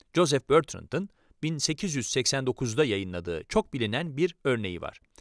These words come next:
Ancak örnekleri biraz karmaşık olduğu için daha anlaşılır bir örnekle başlayalım ve filozof Bosmund Frost'tan bir örneği ele alalım.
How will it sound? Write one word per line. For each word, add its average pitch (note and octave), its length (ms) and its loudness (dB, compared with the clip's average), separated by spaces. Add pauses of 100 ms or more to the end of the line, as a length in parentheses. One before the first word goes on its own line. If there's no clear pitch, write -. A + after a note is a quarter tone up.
(120)
Ancak C3 360 -2
örnekleri B2 500 -2
biraz A#2+ 180 0
karmaşık A#2 440 -4
olduğu G2 200 -2
için C#3+ 240 -6
daha C3 160 0
anlaşılır B2+ 480 -2
bir F#2+ 60 -8
örnekle F2+ 380 -4
başlayalım F2+ 460 -4 (320)
ve C#3 160 4 (180)
filozof D#3+ 480 2 (180)
Bosmund F3 520 4 (200)
Frost'tan C3+ 760 2
bir G#2 100 -2
örneği G2+ 340 -2
ele F2 160 -2
alalım. D#2 320 -6